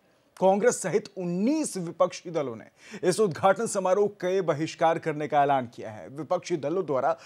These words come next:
सामूहिक बहिष्कार के इस ऐलान के बाद सत्ताधारी बीजेपी में भी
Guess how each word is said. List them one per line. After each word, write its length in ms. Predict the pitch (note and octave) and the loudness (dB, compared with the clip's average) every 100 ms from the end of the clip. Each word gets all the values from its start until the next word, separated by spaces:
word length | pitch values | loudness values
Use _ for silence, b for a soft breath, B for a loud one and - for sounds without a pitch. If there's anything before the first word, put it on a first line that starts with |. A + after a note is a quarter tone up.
| B | B
सामूहिक 680 | - - - G#3+ A3 G#3+ C4+ | -8 -4 0 2 2 0 0
बहिष्कार 480 | F#3+ F#3 F#3+ F3+ F3+ | 0 0 0 2 2
के 140 | F#3 F3 | 2 -2
इस 140 | - | 0
ऐलान 320 | D3 D3 E3 | 0 2 2
के 120 | D3+ C#3 | 0 0
बाद 200 | C3 D3+ | 0 0
सत्ताधारी 560 | D3+ C#3+ C#3+ A2+ C3+ A#2+ | -4 -2 -2 0 -2 -4
बीजेपी 460 | B2+ E3 A#3+ G#3 | -8 -6 -2 -2
में 180 | C3 A2 | -4 -8
भी 220 | A2 D#3 | -8 -8